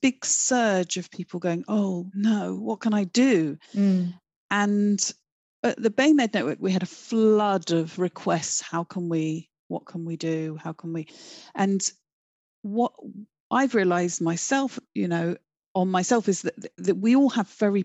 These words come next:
Speaker 1: poor racial literacy because it's not part of our education. And we've had this kind of very British,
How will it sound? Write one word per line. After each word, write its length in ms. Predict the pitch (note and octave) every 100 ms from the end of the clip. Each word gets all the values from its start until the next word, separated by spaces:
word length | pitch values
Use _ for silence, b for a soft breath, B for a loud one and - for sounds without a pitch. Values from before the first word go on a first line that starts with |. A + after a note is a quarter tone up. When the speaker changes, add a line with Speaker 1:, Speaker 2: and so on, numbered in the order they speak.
| -
Speaker 1:
poor 460 | - A#3 G#3+ G3
racial 400 | E3+ E3+ E3+ -
literacy 680 | E3 F3+ - F3+ - D#3+ D3+ -
because 340 | F3 - D#3+ -
it's 200 | F#3+ A3
not 200 | G#3+ -
part 360 | - F#3+ F#3+
of 80 | E3+
our 160 | E3 D#3+
education. 880 | D#3 - - A#3+ B3+ - A#3 A3+ F#3+
And 180 | E3+
we've 180 | E3+ F3 -
had 180 | F#3 -
this 180 | F3
kind 300 | - E3+ E3
of 100 | E3
very 300 | - F3+ F3
British, 460 | E3+ F3 E3 E3+ -